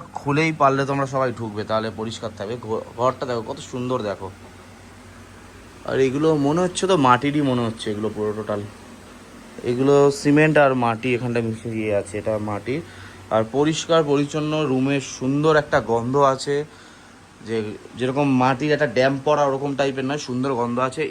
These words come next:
এসি ঠিকঠাক কাজ করছে, ঠান্ডা হয়ে গেছে এর মধ্যে ঘর আমাদের, just সবে এসি চালিয়েছে। খাটটাও যথেষ্ট বড় সাইজের আছে, দুজন আরামসে থাকা যাবে। আর এদিকে মিরর আছে, ওয়ার্ড্রোব আছে, দুটো সুন্দর লাইট ঝুলছে,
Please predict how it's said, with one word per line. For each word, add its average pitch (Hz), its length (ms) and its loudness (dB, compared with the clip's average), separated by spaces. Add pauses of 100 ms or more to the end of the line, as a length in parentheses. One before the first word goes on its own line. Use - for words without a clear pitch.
এসি 123 180 -6 (120)
ঠিকঠাক 139 360 -6 (140)
কাজ 123 140 0 (100)
করছে, 131 220 -6 (100)
ঠান্ডা 117 320 -2
হয়ে 123 160 -2
গেছে 117 220 -6
এর 110 120 -4
মধ্যে 110 220 -8
ঘর 104 280 -4
আমাদের, 107 220 -4 (240)
just 117 240 0 (180)
সবে 107 260 -6
এসি 107 200 -14
চালিয়েছে। 95 320 -8 (200)
খাটটাও 135 360 2
যথেষ্ট 143 320 -4 (120)
বড় 127 220 2
সাইজের 139 320 0
আছে, 147 160 -4
দুজন 120 340 -4 (120)
আরামসে 139 640 0
থাকা 123 260 0
যাবে। 104 260 0 (400)
আর 113 260 2
এদিকে 120 420 -6
মিরর 131 360 0
আছে, - 160 -6 (160)
ওয়ার্ড্রোব 120 500 0
আছে, 143 220 -6 (440)
দুটো 117 160 -10 (120)
সুন্দর 131 300 -4 (120)
লাইট 117 220 0 (100)
ঝুলছে, 131 520 -6